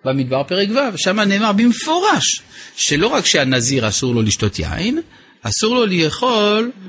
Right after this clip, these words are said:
ענבים לחים ויבשים ומשרת ענבים. כן? אז זאת אומרת שהתורה לימדה אותנו איך לה-, איך לעשות גדרות. רק שפה במקרה הזה, הגדרו-, הגדרות הן בעצמן מן התורה. בסדר? אה, וכל זה, אף אישה שאינה שלך,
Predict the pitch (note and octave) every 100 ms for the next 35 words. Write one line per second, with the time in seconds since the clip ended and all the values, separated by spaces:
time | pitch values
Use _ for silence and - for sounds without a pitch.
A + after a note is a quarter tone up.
0 | - C3 D3 D3+ E3+ F3+ C3 C3 - F3
1 | D3 C3 A#2 A2+ - A#3 A#3+ F3+ C#3 D3
2 | E3 D#3+ B2 B2 G#2 F2 - _ _ _
3 | B2 D#3+ F#3 - - G#2+ D#3+ D3+ D3+ E3+
4 | G3 - D3 C3 D#3 E3+ A3 F#3+ A#3+ -
5 | - B2+ C3+ C3+ G3 F3 E3+ F3+ F3 E3+
6 | D#3 D3+ - G3 D#3+ C#3+ E3 C3 A#2 B2+
7 | A#2 - - - _ _ _ - A2+ -
8 | A#2 E3 D#3+ D#3 F3+ F3+ G#3 D#3+ B2 C3+
9 | C#3+ F#3+ C3+ A#2+ C3+ F3+ E3+ D3 C3+ B2+
10 | E3 D3+ B2+ A#2 A2+ G2 - F4 D4 -
11 | - - - _ _ - E3 F#3 - _
12 | _ _ A2 A#2 A2+ A2+ A2+ A2 A2+ C#3
13 | F#3+ F3 D#3 - A#3 A#3+ F#3 - - C3
14 | G3 C#4 - D#3+ D3 G#3+ A3 C#3 -